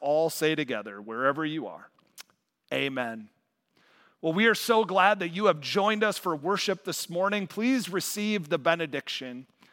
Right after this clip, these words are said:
Now, as you go on your way, may Christ go with you. May he go before you to show you the way, behind you to encourage you, beside you to befriend you, above you to watch over you,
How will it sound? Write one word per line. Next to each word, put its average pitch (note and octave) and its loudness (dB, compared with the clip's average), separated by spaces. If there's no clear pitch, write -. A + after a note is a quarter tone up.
Now, F#3+ 8
as A3 0
you F#3+ -2
go G3 4
on A3 6
your E3+ 0
way, F#3+ 4
may E3 -2
Christ - 0
go A3+ 2
with G#3+ 0
you. A#2 -14
May F#3 4
he F#3 0
go F#3 2
before F#3+ 2
you A3+ -2
to F3+ -2
show F#3+ 0
you F3+ -2
the E3+ -4
way, F#3+ 0
behind F#3 4
you G#3 0
to F3+ 2
encourage A3 -2
you, A3+ -8
beside G#3 4
you A#3+ -2
to A3 -4
befriend F3+ -2
you, A#3 -4
above A3+ 4
you F#3 -4
to D3 -2
watch D3+ 4
over E3+ 0
you, G#2 -14